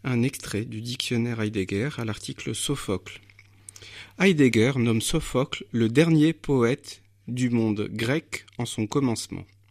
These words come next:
Œuvre complète, Gesamtausgabe neuf, trois cent douze.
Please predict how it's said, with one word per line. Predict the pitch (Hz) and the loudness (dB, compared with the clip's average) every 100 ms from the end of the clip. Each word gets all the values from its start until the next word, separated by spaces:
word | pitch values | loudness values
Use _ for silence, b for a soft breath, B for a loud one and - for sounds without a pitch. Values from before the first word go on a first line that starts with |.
| _ B B B B B B B B B B B _ 127 | _ B B B B B B B B B B B _ -4
Œuvre | 117 110 | -2 -2
complète, | - 104 - 123 151 - 117 107 | -2 -4 0 0 0 -2 -6 -4
Gesamtausgabe | 101 - 117 110 - - - 113 - - 104 101 | -6 -4 -4 -4 -8 -14 -8 -8 -8 -6 -6 -2
neuf, | 123 147 151 139 160 - - 151 - | -2 2 2 2 0 -4 -2 -2 0
trois | 127 | -4
cent | 120 113 | -2 0
douze. | 101 95 90 | 0 -4 -8